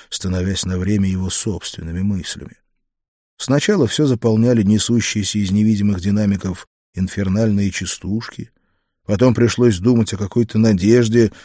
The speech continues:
к которой придут после отбоя, потом стали передавать прогноз погоды,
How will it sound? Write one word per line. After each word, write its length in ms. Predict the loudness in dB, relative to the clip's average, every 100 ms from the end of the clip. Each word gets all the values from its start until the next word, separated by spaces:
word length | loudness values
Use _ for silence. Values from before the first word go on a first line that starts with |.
| _
к 120 | -10
которой 400 | -6 0 0 0
придут 420 | 0 0 0 -2
после 340 | -4 -4 -4 -4
отбоя, 600 | -4 -2 0 0 -2 -6 _ _ _ _
потом 340 | -4 0 2 2
стали 320 | 2 0 0
передавать 500 | 0 0 2 2 0
прогноз 460 | -2 0 2 0 -2
погоды, 640 | -6 -2 2 4 2 0